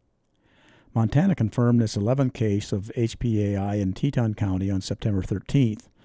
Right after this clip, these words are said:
and in all, nine states have confirmed infections in domestic poultry flocks since, uh, September first.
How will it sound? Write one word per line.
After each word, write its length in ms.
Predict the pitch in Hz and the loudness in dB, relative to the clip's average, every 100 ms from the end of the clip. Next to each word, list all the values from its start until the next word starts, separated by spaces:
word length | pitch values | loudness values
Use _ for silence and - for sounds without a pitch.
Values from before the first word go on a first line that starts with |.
| - - - - | -20 -20 -20 -4
and 140 | 113 104 | 0 2
in 60 | |
all, 360 | 113 123 139 127 | 4 4 6 4
nine 340 | 113 113 127 | 2 2 2
states 400 | - - 117 117 | 0 2 2 2
have 100 | 107 | -2
confirmed 460 | 110 104 120 117 113 | -4 -4 0 2 2
infections 680 | 104 - 120 - 101 95 101 | 0 0 -2 -2 -4 -4 -4
in 220 | 98 90 | -4 -4
domestic 500 | 101 107 110 131 - | -2 0 0 -2 -2
poultry 320 | 127 120 127 | -2 -2 -4
flocks 560 | - 104 90 87 - - _ _ - | -6 -4 -4 -6 -12 -20 _ _ -10
since, 540 | - 98 95 - - _ _ _ | -2 -2 -2 -8 -14 _ _ _
uh, 200 | - 92 | -8 -6
September 460 | 87 - - 107 92 | -8 -8 -4 -4 -4
first. 480 | - 92 71 - | -6 -6 -8 -14